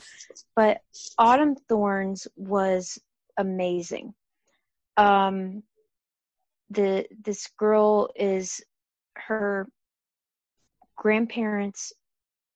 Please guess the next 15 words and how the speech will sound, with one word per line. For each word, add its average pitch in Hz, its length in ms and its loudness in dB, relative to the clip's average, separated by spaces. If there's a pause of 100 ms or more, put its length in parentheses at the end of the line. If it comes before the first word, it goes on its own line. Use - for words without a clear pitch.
(120)
have 196 440 -8
been 196 460 -2 (440)
killed, 208 480 -2 (960)
and 196 300 -4
she 214 640 4
has 196 400 0
to - 140 -14
go 185 160 4
back 185 400 2
to 202 160 -4
her 180 240 -4
hometown 185 800 -4 (380)
of 180 180 -4
Whisper 202 320 0
Hollow, 185 600 2